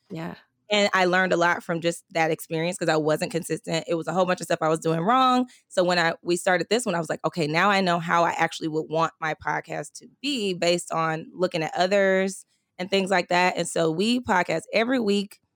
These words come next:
Speaker 2: We have, we take a couple breaks in between the seasons, but we're,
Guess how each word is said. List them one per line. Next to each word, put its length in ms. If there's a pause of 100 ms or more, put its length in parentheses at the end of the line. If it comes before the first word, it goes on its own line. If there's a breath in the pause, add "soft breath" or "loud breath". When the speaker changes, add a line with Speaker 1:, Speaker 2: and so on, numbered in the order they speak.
(580)
Speaker 2:
We 120
have, 240
we 80
take 260
a 60
couple 280
breaks 300
in 140
between 340
the 60
seasons, 720
but 280
we're, 260